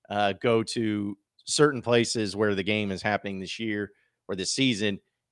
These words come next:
and set up shop at, like, rest-, like, and when I'm going to, I'm gonna go to Provo, like, I'm going to the B Y U game. And so, I don't know, maybe I'll look up the, uh, one of two sports bars that they have in the Utah state, or in the entire state of Utah,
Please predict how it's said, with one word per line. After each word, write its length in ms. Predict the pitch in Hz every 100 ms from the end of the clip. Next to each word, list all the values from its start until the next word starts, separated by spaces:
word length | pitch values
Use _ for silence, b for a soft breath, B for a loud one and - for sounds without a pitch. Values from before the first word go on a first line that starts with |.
| -
and 840 | 110 107 101 101 98 98 95 92 -
set 280 | - 135
up 80 | 117
shop 280 | - 123 110
at, 80 | 104
like, 140 | 95
rest-, 200 | 98 101
like, 160 | 110 107
and 160 | 131
when 160 | 123 160
I'm 100 | 156
going 180 | 190 190
to, 60 | 143
I'm 100 | 185
gonna 140 | 214
go 100 | 170
to 60 | 139
Provo, 560 | - 139 127 90 60 64
like, 140 | 90
I'm 100 | 107
going 240 | 113 139 135
to 80 |
the 60 | 104
B 160 | 101 107
Y 140 | 95
U 240 | 85 92
game. 260 | 80 71 52
And 100 | 76
so, 300 | - 104 95 - _ _ _ -
I 100 | 110
don't 100 | 113
know, 120 | 104
maybe 220 | 110 131
I'll 140 | 127
look 180 | 123 127
up 200 | 123 113
the, 220 | 117 101
uh, 160 | 98 92
one 520 | 98 113 127 127 120
of 240 | 120 104 95
two 300 | - 135 120
sports 360 | - - 120 117
bars 300 | 113 104 98
that 100 | 101
they 100 | 98
have 240 | 107 101
in 60 | 95
the 100 | 92
Utah 460 | 95 107 - 101
state, 380 | 87 - 113 104 107
or 100 | 92
in 80 |
the 40 | 90
entire 300 | 92 90 98
state 220 | - 95
of 40 |
Utah, 420 | 87 104 - 78